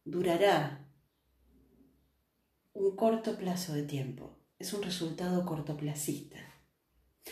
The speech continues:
Pero aquello que nace de la transformación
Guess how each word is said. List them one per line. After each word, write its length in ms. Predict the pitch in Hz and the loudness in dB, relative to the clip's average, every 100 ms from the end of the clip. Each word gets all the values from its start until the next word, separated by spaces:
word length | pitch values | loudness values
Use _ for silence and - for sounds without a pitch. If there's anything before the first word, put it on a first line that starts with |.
| - - | -16 -10
Pero 400 | - 185 185 185 180 | 0 2 4 2 0
aquello 420 | 190 226 226 220 | -2 0 2 2
que 120 | 220 196 | 2 2
nace 420 | 220 196 - 160 | 2 2 0 0
de 100 | 160 | 0
la 140 | 156 | 0
transformación 1160 | 156 156 156 - 147 151 151 165 160 151 175 - | 0 -2 -2 -4 -4 -4 -4 -6 -6 -4 -6 -10